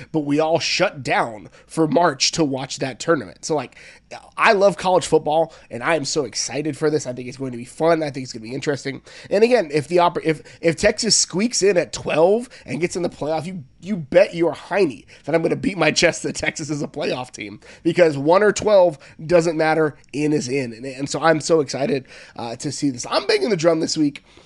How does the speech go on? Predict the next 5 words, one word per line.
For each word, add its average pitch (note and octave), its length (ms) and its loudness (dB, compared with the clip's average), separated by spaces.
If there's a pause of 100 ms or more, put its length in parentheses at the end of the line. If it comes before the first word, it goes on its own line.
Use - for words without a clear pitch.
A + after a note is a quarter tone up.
(340)
on D#3+ 460 4
staying C4 560 2
above D3+ 420 4
the C3+ 80 -8
fray. - 580 -12